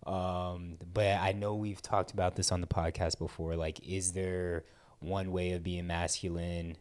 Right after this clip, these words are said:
No, absolutely not. Like you said, it's constantly changing. Um, everything is on a spectrum.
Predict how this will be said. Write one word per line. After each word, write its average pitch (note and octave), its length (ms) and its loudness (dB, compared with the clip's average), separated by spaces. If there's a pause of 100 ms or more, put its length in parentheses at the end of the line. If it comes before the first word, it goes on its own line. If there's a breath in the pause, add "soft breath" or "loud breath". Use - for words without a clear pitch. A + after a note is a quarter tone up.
No, D#2 460 -4
absolutely D#2+ 560 -2
not. C#2+ 280 -8
Like D2+ 160 -8
you D#2+ 100 -10
said, D#2 240 -2
it's E2 120 0
constantly D2+ 440 -4
changing. E2+ 680 -2 (420 soft breath)
Um, D#2 580 -2
everything F2 440 -4
is E2+ 120 -4
on E2+ 160 2
a E2 40 0
spectrum. D#2+ 800 0